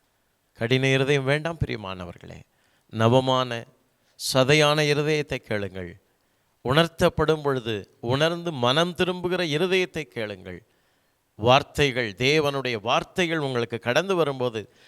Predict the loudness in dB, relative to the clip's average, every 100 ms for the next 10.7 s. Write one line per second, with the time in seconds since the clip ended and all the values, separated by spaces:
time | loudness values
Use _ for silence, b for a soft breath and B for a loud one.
0 | b -6 0 2 2 0 -4 -2 -2 -2
1 | -4 -4 -2 0 0 -2 0 -2 2 4
2 | 4 4 -2 0 0 2 2 2 -2 -6
3 | -6 -6 -8 -14 -16 _ _ _ _ _
4 | _ _ _ _ _ _ -4 -4 -4 -8
5 | -6 -4 -2 2 0 0 -8 -8 -12 -16
6 | -20 _ _ -2 0 -4 -6 -6 -4 -4
7 | -4 -4 -4 -4 -8 b b b b b
8 | b -8 -2 0 0 0 -2 -6 -6 -12
9 | _ _ _ 0 2 4 2 2 0 0
10 | -2 0 -2 -6 -8 -12 -14